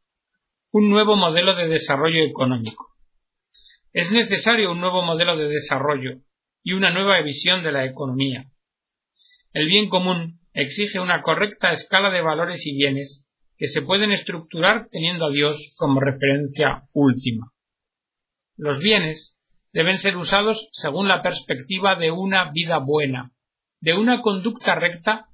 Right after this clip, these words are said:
que reconozca el primado de la dimensión espiritual y la llamada de la consecución del bien común. De otro modo, pierden su justo valor, acabando por ensalzarse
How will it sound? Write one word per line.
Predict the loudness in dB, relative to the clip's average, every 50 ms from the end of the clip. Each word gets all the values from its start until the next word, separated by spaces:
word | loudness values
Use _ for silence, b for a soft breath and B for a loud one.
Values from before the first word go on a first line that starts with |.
| _ _ _
que | _ -4
reconozca | -2 0 -2 0 0 0 0 -2 -4 -2 0 0 0
el | 0 -2 -6
primado | -8 -6 -4 0 0 0 2 0 -2 -2
de | -2 -2
la | -2 -2
dimensión | -2 -4 -6 -8 -8 -8 -4 -2 -2 -2 -2
espiritual | -4 -6 -8 -8 -8 -8 -6 -4 -2 0 0 2 0 -2 -4 -8 _ _ _ _ _ _ -10
y | -4 -2
la | 0 0
llamada | 0 0 2 2 2 4 2 2
de | 2 0
la | -2 -2 -2 -4
consecución | -8 -10 -10 -10 -12 -12 -12 -14 -16 -14 -6 -4 -4 -4 -4 -6 -8
del | -6 -6 -6
bien | -6 -6 -6 -6 -8 -8
común. | -8 -6 -4 -4 -6 -6 -8 -10 -14 _ _ _ _ _ _ _ _ _ _ _ _ _ _ _ _ _
De | 0 0 0
otro | 2 2 0 2
modo, | 2 2 2 0 -2 -8 -12 _ _ _ _ _ _ _ _ _
pierden | -2 0 0 0 0 -2 -4 -4
su | -6 -6 -8
justo | -4 -2 -2 -2 -2 -4 -4 -2 -2 0
valor, | 2 2 2 2 2 2 0 -2 -6 -12 _ _ _ _
acabando | -8 -8 -4 -2 2 2 2 2 2 0 -4 -2 -2
por | -2 -2 -2
ensalzarse | -4 -4 -4 -4 -2 -2 -2 2 2 2 2 2 0 -2 -2 -4 -4